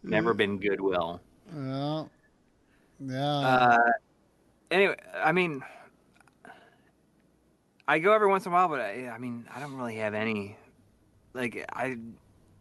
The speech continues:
Speaker 1: like, the last time I was there, they, they didn't have a s-, I, I think they only had one P S two game, and that's it. And it was, like, SingStar two.
Speaker 2: There has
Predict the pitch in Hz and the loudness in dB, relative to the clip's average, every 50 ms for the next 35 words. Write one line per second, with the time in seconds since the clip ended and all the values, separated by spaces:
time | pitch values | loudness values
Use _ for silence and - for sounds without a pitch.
0 | _ - _ _ _ - 139 135 120 92 78 95 147 147 135 127 139 135 139 156 | _ -20 _ _ _ -20 -20 -20 -20 -16 -8 -4 -4 -4 -2 0 0 2 4 4
1 | 180 180 - - 180 185 180 180 175 160 135 135 156 175 156 135 139 135 135 131 | 4 2 0 0 2 4 4 4 4 4 4 2 2 2 4 4 2 2 2 0
2 | 120 123 131 135 143 147 143 143 143 139 117 120 - - - - _ _ _ _ | -2 -2 -2 0 0 -2 -2 -4 -6 -6 -6 -8 -14 -20 -20 -20 _ _ _ _
3 | - - - - - - 120 - - - - - - 131 131 127 110 - 139 135 | -20 -20 -20 -16 -10 -8 -8 -8 -10 -14 -16 -14 -8 -6 -6 -4 -2 -2 -2 0
4 | 151 175 156 - - 131 143 147 151 151 147 143 139 123 113 110 113 120 123 127 | 0 -2 -4 -4 0 2 2 2 2 2 2 2 0 0 0 2 4 4 6 6
5 | 127 123 123 117 - - - - - - - - - - - 156 127 113 - - | 4 2 0 -2 -8 -20 -20 -20 -20 -20 -20 -20 -10 -2 2 4 4 4 2 0
6 | - 131 117 113 98 95 95 95 95 90 - 107 104 95 - - - - _ _ | -2 0 2 2 0 0 -2 -4 -6 -6 -6 -8 -10 -10 -10 -14 -20 -20 _ _
7 | _ - 104 104 101 101 101 98 95 95 98 92 92 90 - - _ _ _ _ | _ -12 -8 -6 -4 -4 -4 -4 -4 -4 -4 -2 -4 -6 -8 -14 _ _ _ _
8 | - - - - 127 117 120 120 - - 120 101 95 92 92 - - 113 101 85 | -18 -14 -8 -4 -2 -2 -2 -2 -2 0 0 2 2 2 0 -2 -4 -4 -6 -6
9 | - - - _ _ _ _ - _ _ _ _ _ _ _ _ _ _ _ _ | -8 -12 -20 _ _ _ _ -20 _ _ _ _ _ _ _ _ _ _ _ _
10 | _ _ _ _ _ _ _ _ _ _ _ _ _ _ _ _ _ _ _ _ | _ _ _ _ _ _ _ _ _ _ _ _ _ _ _ _ _ _ _ _
11 | _ _ _ _ _ _ _ _ _ _ _ _ _ _ _ _ _ _ _ _ | _ _ _ _ _ _ _ _ _ _ _ _ _ _ _ _ _ _ _ _
12 | _ _ _ _ _ _ _ - - _ _ _ _ _ _ _ _ _ - - | _ _ _ _ _ _ _ -20 -20 _ _ _ _ _ _ _ _ _ -18 -16
13 | 180 202 180 131 101 92 - | -14 -12 -10 -10 -12 -14 -16